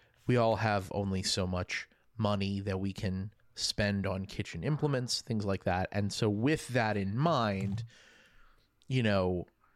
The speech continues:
f-, for, for you, the home cook in an apartment or a small house that doesn't have a cavernous restaurant kitchen with a bottomless budget, like,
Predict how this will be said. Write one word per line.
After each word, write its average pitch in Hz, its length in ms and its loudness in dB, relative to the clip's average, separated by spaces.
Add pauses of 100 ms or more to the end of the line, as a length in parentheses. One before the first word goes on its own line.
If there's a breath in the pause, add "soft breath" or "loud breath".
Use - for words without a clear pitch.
(320)
f-, - 240 -20
for, 131 460 2
for 127 220 0
you, 127 420 4
the 110 200 0
home 120 340 2
cook - 440 -2
in 113 160 0
an 104 140 4
apartment 98 720 -2
or 98 220 2
a 90 80 0
small 98 340 0
house 90 440 -2
that - 180 -6
doesn't 98 380 -2
have 98 440 0 (580 loud breath)
a 98 240 2 (380)
cavernous 101 760 0
restaurant 107 680 0
kitchen 92 480 -2
with 95 160 0
a 95 60 0
bottomless 92 560 -2
budget, 95 480 0 (480 loud breath)
like, 101 280 0